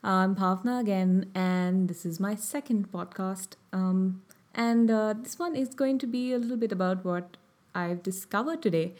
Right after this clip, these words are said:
Um, so, there's a very interesting concept that's been doing the rounds,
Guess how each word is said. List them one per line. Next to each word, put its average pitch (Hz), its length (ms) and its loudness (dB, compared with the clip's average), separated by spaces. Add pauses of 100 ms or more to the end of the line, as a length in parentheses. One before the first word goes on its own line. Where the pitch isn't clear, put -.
(560)
Um, 220 560 2
so, 247 280 4 (1080)
there's 262 320 4
a 262 160 4
very 254 340 0
interesting 254 680 -2 (560)
concept 196 580 -2 (120)
that's 180 200 -6
been 196 160 0
doing 196 200 0
the 233 100 -2
rounds, 165 580 -4